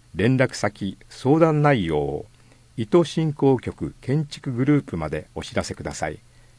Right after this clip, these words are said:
伊都振興局建築グループは、電話、零七三六三三の四九二二、ファックス、零七三六三三の四九二八です。お問い合わせは、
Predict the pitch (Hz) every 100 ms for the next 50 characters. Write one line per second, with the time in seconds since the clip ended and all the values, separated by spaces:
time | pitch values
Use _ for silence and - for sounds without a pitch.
0 | _ _ _ 143 165 160 - 170 - 156
1 | 139 - 82 - 110 123 - 117 110 107
2 | 90 82 76 - _ _ _ - 80 104
3 | 90 80 - - - _ _ 101 117 170
4 | 170 160 135 85 - 90 85 76 - 71
5 | - - - 110 147 - 139 117 85 73
6 | 90 135 135 - 117 90 78 185 95 90
7 | 82 67 - _ _ _ - 117 - -
8 | - 73 - _ _ _ 101 120 165 160
9 | 160 104 85 - 90 87 78 - 78 -
10 | 107 143 147 143 123 87 76 92 143 139
11 | - 110 80 92 113 98 - 76 73 -
12 | _ - - _ _ _ - - 127 175
13 | 170 156 147 139 127